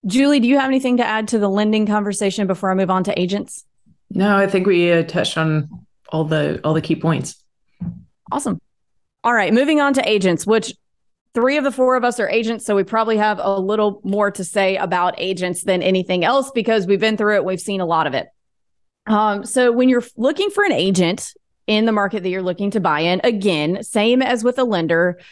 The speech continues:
Speaker 1: and this is in my book, so sorry if I'm being repetitive for some of you who, who've listened to our other podcasts and things. You want to ask an agent a few questions. So, uh, there's a difference between an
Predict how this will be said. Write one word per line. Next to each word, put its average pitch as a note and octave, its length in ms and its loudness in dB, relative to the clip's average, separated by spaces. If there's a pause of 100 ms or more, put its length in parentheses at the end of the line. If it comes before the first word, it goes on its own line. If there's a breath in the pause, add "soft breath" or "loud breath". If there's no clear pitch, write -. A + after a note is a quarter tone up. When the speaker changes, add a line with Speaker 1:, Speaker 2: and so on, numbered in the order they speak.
(120 loud breath)
Speaker 1:
and G3+ 100 0
this G3 140 -2
is G3+ 60 2
in A3 80 2
my A3+ 140 2
book, F3+ 240 0
so F3 180 0
sorry F3 320 0
if G3 120 -2
I'm E3+ 380 -4
being F3 200 0
repetitive E3+ 520 0
for E3 80 -4
some E3 220 0
of D#3 100 0
you E3 140 4
who, E3 300 0
who've F3 200 0
listened E3+ 300 0
to F3+ 80 0
our D#3+ 120 2
other D3+ 380 0
podcasts D#3+ 480 -2
and E3 100 -2
things. D#3+ 240 0 (460 loud breath)
You G#3+ 180 4
want A#3+ 400 2 (120)
to D4+ 200 0
ask G#3 380 -4
an G3+ 160 0
agent F3+ 460 -2
a F3 80 -2
few F3 420 2
questions. - 760 -6
So, G3+ 480 2 (440 loud breath)
uh, F#3+ 200 0
there's G#3 300 0
a A3+ 60 4
difference C4 540 0
between A#3 580 0
an F#3 200 -2